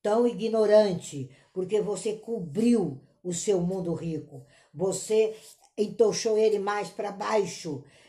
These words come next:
e, e não, e fica satisfeito com algumas palavras que nem existem em hebraico, como a palavra pecado. Não existe a, essa palavra em hebraico. Procura a translation.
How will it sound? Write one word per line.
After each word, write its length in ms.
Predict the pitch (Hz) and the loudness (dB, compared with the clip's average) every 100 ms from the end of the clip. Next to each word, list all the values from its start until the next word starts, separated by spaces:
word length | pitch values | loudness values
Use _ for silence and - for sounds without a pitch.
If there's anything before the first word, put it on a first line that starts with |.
| - | -10
e, 380 | 208 214 220 208 | -4 -4 -4 -4
e 20 | |
não, 300 | 214 220 226 | -2 -2 -4
e 120 | 220 | -8
fica 440 | 175 - 233 233 202 | -10 -6 -6 -4 -6
satisfeito 1040 | - 208 220 180 - 226 233 233 165 131 - _ _ | -4 -6 -6 -10 4 10 10 8 -4 -10 -12 _ _
com 80 | - | 0
algumas 380 | 196 180 240 - | 0 0 -4 -4
palavras 680 | - 214 220 233 202 214 | -4 0 0 -2 -4 -6
que 140 | - 247 | -6 -2
nem 240 | 247 277 | -2 -2
existem 880 | 180 170 180 254 285 - - 180 147 - _ _ _ _ | -4 -8 0 0 0 -4 -4 -4 -4 -12 _ _ _ _
em 220 | 196 202 | -6 -2
hebraico, 560 | 202 170 202 208 202 180 | -2 0 0 2 0 -4
como 200 | 202 196 | -6 -6
a 80 | 185 | -6
palavra 500 | 190 175 185 185 170 | -4 -2 -2 -4 -6
pecado. 760 | - 185 - 196 190 170 151 | -6 -8 -8 -4 -2 -2 -4
Não 100 | 202 | -4
existe 540 | 262 170 - 269 - 247 | -4 -6 -4 -4 -2 -6
a, 100 | - - | -6 -4
essa 280 | 220 214 208 | -4 -4 -8
palavra 480 | 190 180 214 185 | -6 -4 -4 -4
em 100 | 190 | -6
hebraico. 580 | 170 175 208 214 - 156 - _ _ | -6 -6 -6 -6 -10 -18 -20 _ _
Procura 540 | 226 233 - 285 285 | 0 0 2 2 2
a 40 | 233 | 2
translation. 800 | 220 202 196 247 247 - 139 | -2 -6 0 2 2 -2 -10